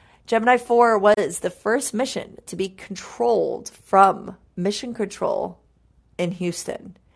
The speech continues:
So that's pretty cool. Um, this was, this was, uh, a, a pretty big moment,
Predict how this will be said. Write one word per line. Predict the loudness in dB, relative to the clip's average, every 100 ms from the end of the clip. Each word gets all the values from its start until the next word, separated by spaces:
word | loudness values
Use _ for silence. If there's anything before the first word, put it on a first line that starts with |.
| _ _ _ _ _ _ -4
So | 2
that's | 4 2
pretty | -2 -2
cool. | 2 2 0 -10 _ 6
Um, | 12 12 12 8 4 -6 -10 -10
this | -10 -2
was, | 2 2 2 -4
this | -8
was, | -6 -4 0
uh, | 2 2 0 -2 -4
a, | -6
a | -16
pretty | -6 -4 -2
big | -2 -2
moment, | 0 0 0 -2